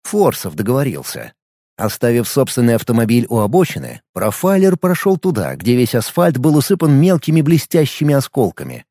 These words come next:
На месте столкновения осталась только одна машина, та, что принадлежала Гарику.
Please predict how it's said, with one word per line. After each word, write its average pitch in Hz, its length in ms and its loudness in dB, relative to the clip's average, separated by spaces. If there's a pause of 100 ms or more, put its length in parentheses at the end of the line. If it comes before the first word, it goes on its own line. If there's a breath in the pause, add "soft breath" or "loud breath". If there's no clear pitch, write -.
(500)
На 90 160 0
месте 131 440 2
столкновения 117 800 2
осталась 180 540 2
только 180 360 2
одна 139 240 2
машина, 67 540 -6 (260)
та, 170 220 4
что 160 180 0
принадлежала 156 640 4
Гарику. 90 600 -2